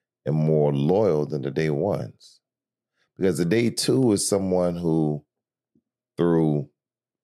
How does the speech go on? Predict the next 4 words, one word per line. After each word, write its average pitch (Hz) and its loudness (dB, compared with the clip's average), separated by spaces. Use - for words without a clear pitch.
situational 82 -2
circumstances, - -4
y'all - -6
bonded. - -6